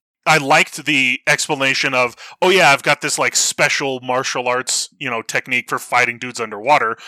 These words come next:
We're the underwater unit. Like, of course we would have something like that." Like,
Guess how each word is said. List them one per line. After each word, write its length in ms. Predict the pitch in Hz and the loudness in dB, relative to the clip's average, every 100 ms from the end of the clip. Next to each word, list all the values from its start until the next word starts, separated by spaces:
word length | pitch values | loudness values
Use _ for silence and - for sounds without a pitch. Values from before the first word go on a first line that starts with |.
| - | -20
We're 320 | - 127 135 131 | -6 0 2 0
the 180 | 135 135 | -6 -2
underwater 600 | 127 127 120 120 113 101 | -2 -2 0 0 0 -4
unit. 400 | 104 147 113 113 - | -6 -6 -6 -8 -6
Like, 160 | 107 | -8
of 80 | 107 | -8
course 300 | - 135 - | -6 -6 -6
we 60 | 120 | -4
would 80 | 110 | -4
have 140 | 104 | -4
something 240 | - 104 101 | -8 -12 -14
like 160 | 101 | -12
that." 160 | - 113 | -6 -6
Like, 200 | 117 113 | -6 -10